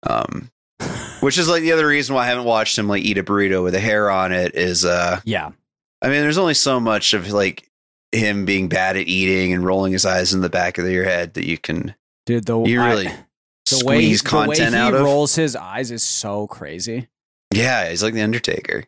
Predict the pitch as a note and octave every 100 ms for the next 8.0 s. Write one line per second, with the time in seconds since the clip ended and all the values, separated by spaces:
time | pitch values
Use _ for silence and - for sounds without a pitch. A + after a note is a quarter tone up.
0 | _ D3 - A#2+ A2+ E3 D#3 B2+ C3+ B2+
1 | - C#3+ B2 D3 D3 - B2+ C3+ D3 C3+
2 | D3+ D3 G#2+ D#3+ D3+ B2+ A2+ A#2+ A#2 A#2+
3 | A2+ G2+ C3 A2 G2 A2 C3 G#2 A2 G#2
4 | G2 F#2+ - - G#2 G2 - G#2+ F#2+ -
5 | - _ _ _ - D#3+ - - C#3+ C#3+
6 | A2+ A#2 G#2 - G2+ G2+ F#2 E2 - -
7 | - A2 A2 A#2 G#2+ A2+ F2 F2 -